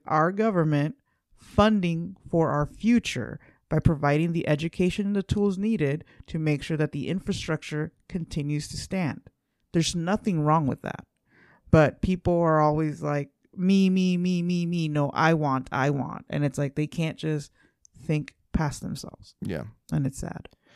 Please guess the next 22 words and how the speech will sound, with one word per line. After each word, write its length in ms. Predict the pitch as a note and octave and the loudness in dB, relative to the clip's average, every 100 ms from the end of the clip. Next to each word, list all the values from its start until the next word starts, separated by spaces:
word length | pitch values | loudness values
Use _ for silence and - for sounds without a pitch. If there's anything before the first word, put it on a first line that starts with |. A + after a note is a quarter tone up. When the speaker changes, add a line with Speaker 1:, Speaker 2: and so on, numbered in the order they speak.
| _ _ _ | _ _ _
Speaker 2:
That 80 | A#2 | 0
w-, 160 | C3 | 0
I 80 | F#2 | 0
think 140 | C3+ C3+ | -2 -2
I 40 | |
was 100 | A#2 | -2
saying, 240 | - A#2 | -4 -4
that 100 | G#2+ | -2
was 120 | C3+ B2+ | -2 -2
one 120 | A2 | -4
thing, 360 | - A2 G#2+ - | -4 -4 -6 -8
again, 340 | G#2 G#2+ G#2 - | -6 -6 -6 -8
one 180 | - A2 | -6 -4
of 40 | G2+ | -4
those 80 | |
weird 200 | G2 G2 | -6 -6
things 180 | G#2 G2 | -6 -6
I 60 | F#2+ | -6
noticed 380 | F#2+ F#2 F#2 F#2+ | -4 -6 -6 -8
in 300 | F#2 F2+ G2 - | -8 -8 -10 -8
Ireland, 380 | G2 G2 F2+ F2 | -6 -4 -6 -6
and 180 | F2+ | -8